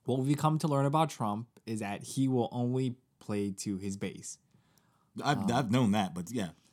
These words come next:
Speaker 1: So he's gonna s-, he, he's gonna hold on. He's gonna have a death grip over that thirty-seven percent.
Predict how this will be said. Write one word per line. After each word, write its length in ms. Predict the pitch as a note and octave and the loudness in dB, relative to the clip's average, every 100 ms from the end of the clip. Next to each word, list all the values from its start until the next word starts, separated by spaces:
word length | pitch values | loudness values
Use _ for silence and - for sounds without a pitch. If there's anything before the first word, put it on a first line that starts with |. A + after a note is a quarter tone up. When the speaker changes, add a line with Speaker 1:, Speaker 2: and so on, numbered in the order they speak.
| _ | _
Speaker 1:
So 180 | - A2+ | -6 -4
he's 260 | - F#3 | 4 4
gonna 180 | E3+ E3+ | 4 2
s-, 200 | C3 - | 0 -4
he, 240 | - E3 D#3+ | 0 4 6
he's 160 | F3+ | 4
gonna 200 | E3 C3 | 2 0
hold 440 | A2+ D3 D#3+ E3+ D3 | -2 2 4 6 6
on. 400 | D3+ C3 A2 G#2 _ _ - | 4 2 -2 -8 _ _ -2
He's 120 | C#3+ | 0
gonna 140 | D#3 C3+ | 2 2
have 100 | A#2 | 0
a 60 | |
death 340 | G2+ B2+ B2 - | 0 0 0 0
grip 180 | C#3 | -2
over 180 | A#2+ A#2 | 0 -2
that 260 | G#2 G#2 - | -2 -4 -2
thirty-seven 500 | A#2 A#2 - G#2+ G2+ | -2 0 -2 -6 -6
percent. 440 | G2 - D#2 C#2 | -8 -12 -12 -14